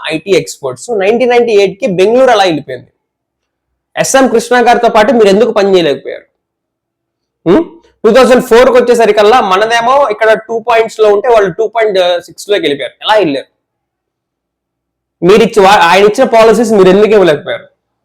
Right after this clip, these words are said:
మీతో పాటే కదా ఆయన స్టార్ట్ చేసింది. మీరు పది సంవత్సరాలు కంటిన్యూస్ గా ఉన్నారు కదా మరి, ఉన్నారు కదా. ఆ? తర్వాత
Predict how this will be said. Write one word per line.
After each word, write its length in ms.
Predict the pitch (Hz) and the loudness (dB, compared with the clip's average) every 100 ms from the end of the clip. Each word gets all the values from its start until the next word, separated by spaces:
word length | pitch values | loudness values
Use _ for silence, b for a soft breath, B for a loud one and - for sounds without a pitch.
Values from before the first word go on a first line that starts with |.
| _ _ _ _ _ _ - | _ _ _ _ _ _ -2
మీతో 240 | 190 214 | 0 2
పాటే 240 | 240 233 202 | 2 2 2
కదా 120 | 156 | 0
ఆయన 100 | 139 | -4
స్టార్ట్ 320 | - 135 139 | -6 -6 -4
చేసింది. 260 | 135 135 123 | -6 -8 -2
మీరు 200 | 165 190 | -2 0
పది 260 | 196 220 | 0 2
సంవత్సరాలు 320 | 220 220 233 226 | 2 2 2 2
కంటిన్యూస్ 480 | 165 202 220 202 | 2 4 4 2
గా 100 | 180 | 0
ఉన్నారు 220 | 160 147 135 | -2 -2 -4
కదా 120 | 127 | -6
మరి, 160 | 127 - _ _ _ _ _ _ _ _ _ _ _ _ _ | -12 -20 _ _ _ _ _ _ _ _ _ _ _ _ _
ఉన్నారు 240 | 165 180 147 | 2 2 2
కదా. 240 | 127 117 - _ _ _ _ _ _ _ | -2 -6 -16 _ _ _ _ _ _ _
ఆ? 200 | 160 349 - - _ _ _ _ _ _ _ _ _ _ _ _ _ _ _ _ _ _ | 0 0 -2 -12 _ _ _ _ _ _ _ _ _ _ _ _ _ _ _ _ _ _
తర్వాత 440 | 185 214 180 - | 2 2 2 0